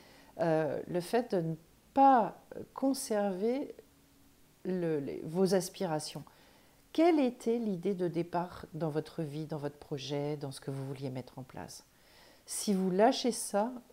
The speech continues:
vous risquez t-, là, pour le coup, de faire des compromissions.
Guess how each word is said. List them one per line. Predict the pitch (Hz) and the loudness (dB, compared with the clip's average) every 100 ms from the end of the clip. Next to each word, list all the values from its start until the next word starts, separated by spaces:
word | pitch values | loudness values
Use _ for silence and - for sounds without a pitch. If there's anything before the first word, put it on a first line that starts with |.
| _ - | _ -8
vous | 170 185 | -2 0
risquez | 185 185 - 233 | 0 -2 -2 -4
t-, | 233 - 196 165 165 - | -4 -10 -12 -12 -8 0
là, | 196 240 277 | 4 4 4
pour | 202 | 0
le | 175 | -6
coup, | 175 226 | -6 -10
de | 220 | -6
faire | 196 | -4
des | 175 | -2
compromissions. | 175 165 - 170 156 - 110 | -4 -6 -4 -4 -4 -6 -10